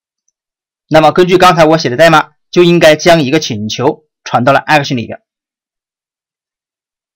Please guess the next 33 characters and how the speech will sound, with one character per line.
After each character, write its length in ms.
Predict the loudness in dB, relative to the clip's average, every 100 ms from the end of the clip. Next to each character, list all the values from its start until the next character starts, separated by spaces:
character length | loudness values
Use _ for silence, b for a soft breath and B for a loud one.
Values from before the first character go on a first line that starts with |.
| _
这 100 | -4
个 60 | 0
action 320 | 2 0 0
呢， 240 | 2 0 -4
我 160 | -12 -4
们 200 | -4 -4
已 60 |
经 140 | -8 -4
设 160 | -2
计 40 | -2
了 120 | -4
一 40 |
个 80 | -4
方 200 | 0 2
法， 100 | 0
叫 420 | 0 0 0 -6 _ _ _ _ _ -20 -10
D 260 | -2 -2 2
L 180 | 2 0 -6 _ _ _ _ _ -6
参 240 | 0 0
数 140 | 0
呢， 180 | 0 0
我 60 | -2
们 80 | -6
通 180 | -4
过 180 | -2 -2
goods 360 | 0 -2 -2 -2
呢 220 | -2 -4 _ _ _ _ _ _ _
给 100 | -12
封 160 | -4 -2
装 160 | 0 -2
过 100 | -6
去 120 | -8
的。 160 | -16